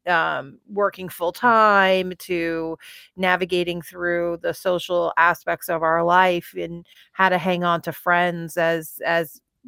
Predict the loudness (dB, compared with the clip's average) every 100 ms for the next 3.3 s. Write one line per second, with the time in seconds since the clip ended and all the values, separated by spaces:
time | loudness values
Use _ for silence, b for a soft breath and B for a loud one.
0 | -8 0 2 2 -2 -2 -2 0 -2 -4
1 | -2 0 2 2 -2 -8 -8 -2 0 0
2 | -2 -8 B B B B B 2 4 4
3 | 2 0 -8